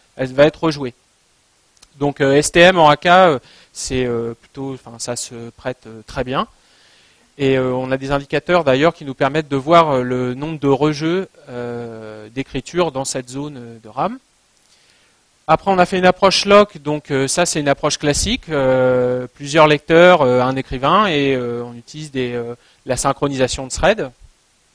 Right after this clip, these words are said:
Après, on a voulu comparer donc My S Q L avec une implémentation asynchrone. Donc, c'est,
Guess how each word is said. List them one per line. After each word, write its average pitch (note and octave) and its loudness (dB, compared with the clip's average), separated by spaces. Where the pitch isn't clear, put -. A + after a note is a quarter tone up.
Après, D#3 2
on G#3+ 2
a G3 6
voulu F#3 0
comparer F#3+ 4
donc E3 -6
My F#3 4
S F#3 0
Q F#3 2
L G3 4
avec E3 0
une E3+ -6
implémentation E3 -2
asynchrone. E3 -4
Donc, B2+ -14
c'est, C3 -6